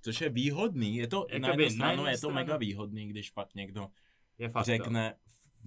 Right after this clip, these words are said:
Speaker 1: nebo snaží se víc nějakou ideologii, která je fakt skurvená, tak si
Speaker 2: Mhm.
Speaker 1: myslím, že je to dobrá věc.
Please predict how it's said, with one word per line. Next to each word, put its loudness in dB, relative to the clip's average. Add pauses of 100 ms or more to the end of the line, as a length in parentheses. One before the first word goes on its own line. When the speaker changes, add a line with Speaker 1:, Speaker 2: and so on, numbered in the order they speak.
Speaker 1:
nebo -2
snaží -6
se -8
víc -6
nějakou -8
ideologii, -8
která -6
je -10
fakt -14
skurvená, -10
tak -6
si -4
Speaker 2:
Mhm. 4
Speaker 1:
myslím, -6
že -6
je -4
to -8
dobrá -2
věc. -12